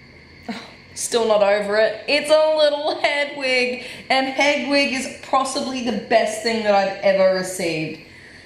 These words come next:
Hedwig is so cute, and you can barely see it because Hedwig is that small. Um, but I love little Hedwig. Hedwig's real cool.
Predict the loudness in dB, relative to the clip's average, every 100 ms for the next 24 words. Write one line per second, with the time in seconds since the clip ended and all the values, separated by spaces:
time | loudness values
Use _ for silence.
0 | -20 -4 0 0 0 0 0 -2 0 2
1 | 2 -2 -2 -2 0 0 -2 -2 -4 0
2 | 0 0 0 -2 -2 -2 -2 -4 -4 0
3 | 0 0 -2 -4 -6 -8 -4 -2 -2 -4
4 | -8 -6 -4 -4 -6 -12 -14 -14 -14 -14
5 | -6 -2 0 -2 -4 0 2 4 0 -4
6 | -2 -2 0 2 2 0 -4 -2 -4 -4
7 | -4 -4 -4 -4 -8 -8 -8 -6 -8 -8